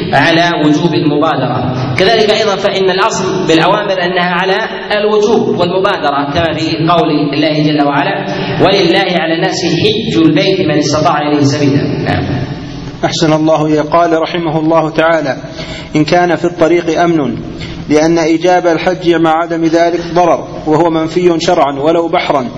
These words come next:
Speaker 2: لحديث: 'لا تركب البحر إلا حاجاً أو معتمراً أو غازياً في سبيل الله'، رواه أبو داود وسعيد. فإن عجز عن
Speaker 1: وهو
Speaker 2: السعي"
Speaker 1: حديث منكر، يعني سعيد بن منصور وحديث،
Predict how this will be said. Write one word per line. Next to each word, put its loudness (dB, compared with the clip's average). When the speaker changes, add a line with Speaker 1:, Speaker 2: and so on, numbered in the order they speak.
Speaker 2:
لحديث: 2
'لا 4
تركب -2
البحر 2
إلا 2
حاجاً 0
أو 0
معتمراً 0
أو 6
غازياً 2
في 0
سبيل 0
الله'، 0
رواه 0
أبو -2
داود 2
وسعيد. 0
فإن 2
عجز 2
عن 0
Speaker 1:
وهو -4
Speaker 2:
السعي" 2
Speaker 1:
حديث 0
منكر، 2
يعني 2
سعيد 0
بن 0
منصور 0
وحديث، 2